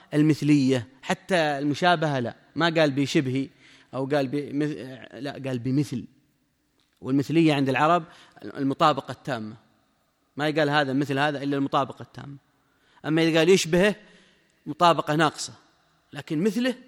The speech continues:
يعني مثلي، ومنه المثليات في الربويات. وش اشترط الله عز وجل للهداية؟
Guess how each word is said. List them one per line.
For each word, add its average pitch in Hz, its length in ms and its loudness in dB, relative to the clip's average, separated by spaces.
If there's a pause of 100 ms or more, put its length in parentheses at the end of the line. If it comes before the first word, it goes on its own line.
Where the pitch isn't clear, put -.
(760)
يعني 165 260 -6
مثلي، 139 320 -4
ومنه 208 460 0
المثليات 185 560 2 (480)
في 135 60 -10
الربويات. 127 400 -2 (440)
وش 180 160 0
اشترط 196 380 0
الله 170 140 2
عز 147 140 0
وجل 139 220 -4
للهداية؟ 135 580 -4